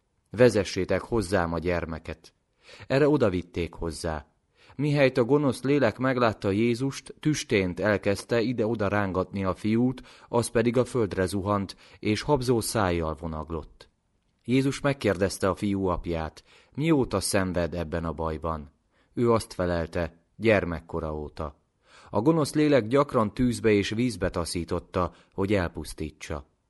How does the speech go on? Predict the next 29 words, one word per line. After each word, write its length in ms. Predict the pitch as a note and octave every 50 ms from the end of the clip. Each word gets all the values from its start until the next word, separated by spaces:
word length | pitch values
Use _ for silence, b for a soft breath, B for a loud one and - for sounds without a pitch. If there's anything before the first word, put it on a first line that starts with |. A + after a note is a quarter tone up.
| b b b b
Ha 140 | b - A2
valamit 480 | A2+ C#3 D3 C#3+ B2 A#2 A2 - - -
tehetsz, 560 | B2 A#2 G2+ F#2 E2+ D#2+ - - - - - -
szállj 360 | - - C#3+ C3 B2 G#2+ G2
meg 220 | F#2 F#2 E2+ E2
minket, 500 | F2 F2 E2 D#2+ - F2 D#2 - - - -
és 180 | - A2 G2+ -
segíts 520 | - - B2+ G2+ E2+ F2 E2 D2 - -
rajtunk.” 640 | E2 D#2 D2 C#2+ - - D#2 D2+ D2 C#2+ _ - _ _ _ _ _ _ _ _ _ _
Jézus 320 | - A#2 A#2 A#2 B2+ - -
így 180 | C3+ G#2 -
felelt 360 | - - E2+ E2 E2 D#2 - -
neki: 420 | E2+ D#2+ - - F2 D2 - _ _ _ _ _ _ _
„Ha 140 | _ - F2
valamit 460 | E2+ G2 G#2 G#2+ G#2 G2+ G2+ F#2 F2+
tehetsz? 720 | - - - F#2 E2+ F2 F#2+ F2+ - - - - - - _ _ _ b b b b b b b
Minden 380 | b D#3 F3 F3 D3+ D3 C#3+ C3+
lehetséges 720 | C#3 C3+ C3+ B2 A#2+ - - C3 B2 A#2 A#2+ A#2+ - -
annak, 460 | B2 A2+ G#2 G2 F#2 F2 D#2+ - -
aki 280 | - G2+ G2+ - - G2+
hisz.” 460 | F2 E2+ F2 D#2+ - - - - _ _ _ _ _ _ _ _ _ _ _
Erre 240 | - A#2+ A#2+ B2 B2
a 60 | A#2
fiú 260 | - - D#3 D3 C3+
apja 300 | C3+ C3 A#2+ B2+ C3 A#2
azonnal 440 | B2 C3 B2 B2+ G#2 F#2+ F#2 F2 E2+
felkiáltott: 1000 | - - E2 D#2+ D#2+ - - F2 E2+ E2 D#2+ D#2+ - F2+ D#2+ - _ _ - _ _ _ _ _ _ _
„Hiszek, 420 | - - D#3 - - - G#2+ G2 -
Uram, 420 | G2+ G#2 G2+ F#2+ F2 E2 D#2+ D2+